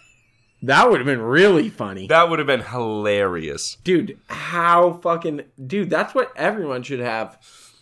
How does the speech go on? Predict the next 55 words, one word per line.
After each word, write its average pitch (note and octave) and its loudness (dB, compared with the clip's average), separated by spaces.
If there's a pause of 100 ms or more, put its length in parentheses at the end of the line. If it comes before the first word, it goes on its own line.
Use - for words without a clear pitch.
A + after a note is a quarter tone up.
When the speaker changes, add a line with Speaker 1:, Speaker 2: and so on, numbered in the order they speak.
(200)
Speaker 2:
What, C3+ 2
a A#2+ 4
buddy B2 -2 (320)
who C3 -8
just A#2 -6
buys A2 0
you A2 -10
booze? G#2+ -6
Speaker 1:
Yeah, E3 0
if C3+ -4
you're F3+ 2
a C#3+ -4
high D#3 0
school F#3 0
kid, F#3+ -2
find D#3+ 0
the D#3 -4
oldest C3+ -2
D C3 -4
C A#2+ -6
kid G#2 -4
at F#2+ -8
high G#2+ -4
school D#3 -2
Speaker 2:
Well, - -4
'cause, G3 -2
Speaker 1:
and - -6
Speaker 2:
yeah, G#3 4
they F3+ 0
were C4 0
never, F#3 0
like, D3 0
high C#3 0
school A#2+ -4
age, A2 -4
'cause A2 -10
they'd D#3 -4
be F3 -6
there C#3 0
for, A#2 -10
like, F#2 -6
eight G2+ -12
years. F#2 -10
Speaker 1:
Yeah, B2 0
yeah, A2+ -2
that's G#2+ 0
Speaker 2:
Right? A2+ -2
Speaker 1:
right. G#2 -4
Speaker 2:
They - -6
Speaker 1:
Yeah. C#3+ 2
Speaker 2:
would F3+ 0
be, G3+ -2
like, D3 -2
into C#3 -6
their A#2 -4